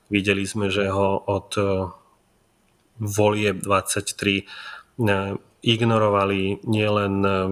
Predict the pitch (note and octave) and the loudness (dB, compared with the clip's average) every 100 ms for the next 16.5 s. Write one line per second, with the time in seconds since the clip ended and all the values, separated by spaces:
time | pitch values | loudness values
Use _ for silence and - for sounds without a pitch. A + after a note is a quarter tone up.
0 | G2+ - A2 G#2+ G#2 A2 A2 G#2 G2+ F#2+ | -6 -2 2 2 0 -2 0 0 0 0
1 | F#2+ F#2 F#2+ F#2+ - A2+ G#2 G#2+ - G2 | -2 -2 -2 -4 -2 -2 -2 -8 -6 -4
2 | - G#2 G#2 G#2 F#2+ - G2 G#2 A2 - | -2 0 0 -2 -2 -4 0 0 0 -2
3 | G2+ - G2 G2 - G#2 F#2+ G2 F#2+ G2 | -4 -4 -6 -4 -4 -2 -2 -2 0 0
4 | F#2+ - - - - _ - F#2+ F#2 A2 | -2 -6 -16 -16 -20 _ -2 -2 0 -2
5 | G#2 G2+ G2+ G2+ G2 G2 F#2+ G2 F#2+ F#2+ | 0 0 0 0 0 0 0 0 0 -4
6 | - G#2+ A2 G#2+ - G#2+ G2 G2+ - F#2 | -6 0 0 0 -2 -2 -4 -4 -4 -2
7 | G2 - G2+ F#2+ - G2+ G2 F#2 F#2+ F#2 | -2 -2 -2 -2 -2 -4 -2 -2 -2 -2
8 | G2 - F#2+ - G#2+ G2+ G#2+ - - A2+ | -4 -4 -6 -6 -4 -2 -4 -8 -10 -4
9 | G#2+ G2+ G2+ - - A2+ - G2+ G2+ F#2+ | -2 -2 -4 -4 -2 -2 -2 -4 -6 -6
10 | G2 G2 G2 G2 G2 - - G#2+ G2+ G2+ | -4 -2 -2 -2 -6 -8 -6 -2 -2 -4
11 | - - - - - - A2+ G#2 G#2+ - | -10 -20 -20 -20 -8 -2 -2 0 -2 -4
12 | A2+ A#2 A2 G#2+ G#2 G#2+ G#2+ A2 A#2+ A#2 | -4 0 0 2 2 2 2 2 0 -2
13 | A2+ G#2+ A#2 A2+ - A#2 A2+ A2+ - - | -4 -2 -2 -4 0 2 2 -2 -6 -2
14 | A#2+ B2 A#2+ F#2+ F#2+ - G2 F#2+ - F#2 | 0 0 -2 -4 -2 -4 -2 -4 -6 -12
15 | - F#2+ G2+ G2 - - - - _ - | -10 -6 -4 -4 -6 -18 -20 -20 _ -8
16 | A2 G2 G2 G2 | -4 -2 -2 -4